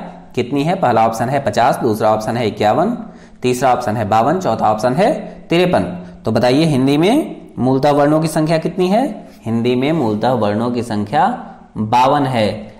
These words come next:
लेकिन यह बहुत ही विवादास्पद topic है। हिंदी में जो वर्णों की संख्या है इसमें बहुत सारे विद्वानों को, में आपस में मतभेद है। हिंदी में, में वर्णों की जो संख्या बताई है वो किशोरी दास वाजपेयी ने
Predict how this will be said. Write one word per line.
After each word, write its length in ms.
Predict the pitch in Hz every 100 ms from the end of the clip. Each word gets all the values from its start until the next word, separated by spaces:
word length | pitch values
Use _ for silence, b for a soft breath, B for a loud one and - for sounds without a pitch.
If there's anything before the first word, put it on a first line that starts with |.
| -
लेकिन 800 | 120 123 127 127 202 240 220 - -
यह 200 | 147 139
बहुत 340 | 113 120 -
ही 60 | 180
विवादास्पद 640 | 147 117 113 110 - 135 -
topic 300 | 131 156 196
है। 460 | 220 285 - B B B -
हिंदी 300 | 127 135 160
में 140 | 185
जो 120 | 202
वर्णों 300 | 156 139 165
की 100 | 180 175
संख्या 340 | 147 - 113
है 480 | 127 170 254 - -
इसमें 320 | 139 - 196 151
बहुत 280 | - 196
सारे 220 | 190 147 160
विद्वानों 400 | 151 135 135 131
को, 160 | 143 180 226 - - - - - - _ 120
में 340 | 139 175 170
आपस 300 | 135 131 -
में 60 | 202
मतभेद 400 | 208 135 110 101
है। 140 | 110 113 - - - B B B -
हिंदी 240 | 135 156 196
में, 180 | 208 208 202 - - -
में 200 | 151 160
वर्णों 300 | 151 147 170
की 100 | 180
जो 100 | 175 175
संख्या 340 | 175 175 190
बताई 340 | 175 175 180
है 420 | 196 240 - - -
वो 140 | 135 160
किशोरी 460 | 147 139 143 160
दास 520 | 160 - 143 139 147
वाजपेयी 460 | 135 131 135 131 139
ने 200 | 180